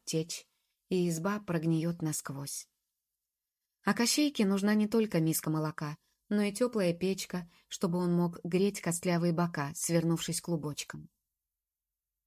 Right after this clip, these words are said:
Всю дорогу отчим в упор смотрел на Олеся.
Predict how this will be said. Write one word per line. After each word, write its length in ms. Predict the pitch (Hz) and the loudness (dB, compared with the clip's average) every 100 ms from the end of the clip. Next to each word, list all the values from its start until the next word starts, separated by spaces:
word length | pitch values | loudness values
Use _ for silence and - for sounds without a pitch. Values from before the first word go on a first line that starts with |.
| _ _ _ _ _ _ _ _ _ _ _ _ | _ _ _ _ _ _ _ _ _ _ _ _
Всю 260 | - - 196 | -4 4 6
дорогу 500 | 175 185 214 165 160 | 6 6 4 4 2
отчим 500 | - 208 - 202 180 - | 2 0 2 0 0 0
в 120 | 170 | 0
упор 280 | 175 214 220 | 0 0 0
смотрел 420 | - 170 170 180 | 2 0 2 2
на 220 | 175 170 | 4 4
Олеся. 440 | 165 147 139 - | 4 0 -2 -4